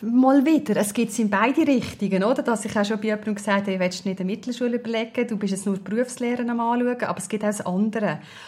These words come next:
Und vor allem, also dann werde ich halt hellhörig, wenn ich höre,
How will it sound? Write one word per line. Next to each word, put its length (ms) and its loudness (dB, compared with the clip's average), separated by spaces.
Und 180 2
vor 200 0
allem, 240 4
also 180 2
dann 260 2
werde 220 0
ich 100 -6
halt 280 -2
hellhörig, 640 2
wenn 160 2
ich 140 2
höre, 380 4